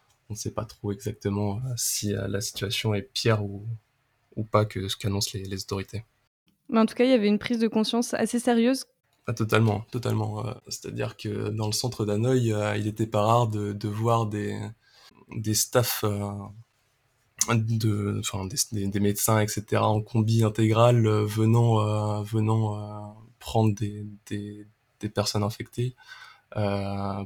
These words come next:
Speaker 1: pour les mettre, euh, donc soit à l'hôpital, soit en isolement.
Speaker 2: Au fur et à mesure, il y a le nombre de cas qui a augmenté très vite en France.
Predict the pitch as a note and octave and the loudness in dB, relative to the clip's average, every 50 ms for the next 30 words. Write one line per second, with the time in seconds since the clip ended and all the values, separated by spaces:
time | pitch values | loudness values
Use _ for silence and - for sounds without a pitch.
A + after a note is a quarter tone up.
0 | - - G2+ G2+ G2+ G2+ G2+ A2 A2+ A2 - - - G#2 G2+ G2+ G2+ G2+ G2+ G2 | -8 -4 -2 -2 0 2 4 4 2 2 0 -2 -4 -2 -2 -2 -2 -2 -2 -2
1 | G2+ G2 G2+ G2 G2+ G2+ G2+ G#2 G#2 G2+ G2+ - G#2 G#2 - - - A2 G#2 G#2 | -2 -2 -2 -4 -4 -6 -6 -8 -8 -8 -6 -6 -6 -4 -4 -4 -2 -2 -2 -2
2 | G2+ - G#2+ G2+ - A2 A2 G#2+ A2 - - G#2+ G#2 G2+ G2+ G#2 G#2 G#2 G2+ - | -2 -4 -6 -4 0 0 2 2 2 0 0 0 0 0 0 0 -2 -2 -2 -2
3 | - G#2+ G#2 G#2 - _ _ _ _ _ _ _ _ - G3 - C4 A#3+ A#3+ A#3 | -2 -2 -2 -2 -4 _ _ _ _ _ _ _ _ -6 0 2 4 4 6 6
4 | A3 A3+ A3 A3 B3+ A#3+ A3+ G#3 G3+ G3 F#3+ F#3+ F#3+ F#3+ - - G3+ G#3+ G#3+ A3 | 6 6 6 6 6 6 6 6 6 6 6 6 4 4 2 2 4 6 6 6
5 | A3+ G#3 A3 G#3+ - A#3 A3+ - A3 G3+ G3 G#3+ G#3+ A3+ A3 A3 - B3 - - | 8 6 6 6 4 2 2 2 2 2 6 8 8 10 10 8 8 4 4 4
6 | - B3 A3+ B3 A#3+ - G3+ G#3 G3+ - - B3+ C#4+ D#4 D4+ - | 4 4 4 4 4 2 2 2 2 2 6 8 8 8 6 4